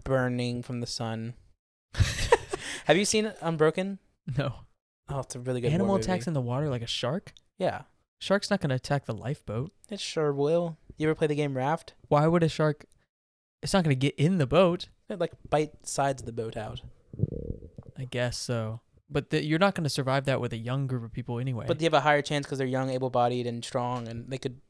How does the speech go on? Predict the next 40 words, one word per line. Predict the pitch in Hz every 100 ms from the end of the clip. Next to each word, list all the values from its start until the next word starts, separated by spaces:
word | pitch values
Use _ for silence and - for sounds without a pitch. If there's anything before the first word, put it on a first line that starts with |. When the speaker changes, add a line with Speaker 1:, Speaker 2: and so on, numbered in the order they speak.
| _
Speaker 1:
we | 135
could | -
all | 123
work | 127
together. | 123 120
Speaker 2:
You | 117
could | 131
beat | 123 135
up | 139
the | -
shark. | - 151 170 - -
<laughs> | - -
Speaker 1:
Yeah, | 185
punch | - 151
Speaker 2:
It's | 156
Speaker 1:
the | 185
Speaker 2:
not |
Speaker 1:
shark | 160 151
Speaker 2:
gonna | 135
Speaker 1:
in |
the | 131
Speaker 2:
work. | 139
Speaker 1:
face. | 143 127 -
They | - 160
Speaker 2:
The |
shark's | 165 190
Speaker 1:
say | 214
Speaker 2:
just | 185
gonna | 180
ravage | 135 139 151 147 131
your | 131 131 127 120
Speaker 1:
No, | 180
Speaker 2:
group. | 165
Speaker 1:
they | 147 190
say | -
you | 214
can | 202 156
punch | 156 147
the | -
shark. | - 123